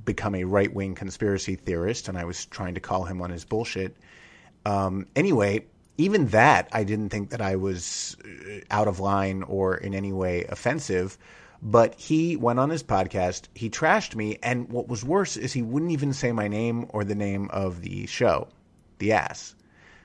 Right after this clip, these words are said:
So, i-, his listeners can't even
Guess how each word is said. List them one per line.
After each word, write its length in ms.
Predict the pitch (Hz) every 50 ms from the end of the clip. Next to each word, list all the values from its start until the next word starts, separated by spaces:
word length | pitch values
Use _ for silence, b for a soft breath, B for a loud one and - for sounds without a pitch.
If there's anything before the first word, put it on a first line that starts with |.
| b b b
So, 420 | b - 151 135 131 127 117 - - _ _ _ _ _ _ _ _ _ _ _ _ _ -
i-, 40 | 131
his 360 | - 147 - 180 190 190 160
listeners 580 | 151 151 143 147 - 135 123 120 117 - - - -
can't 240 | - 143 135 135 135
even 460 | 139 127 120 117 117 113 113 104 -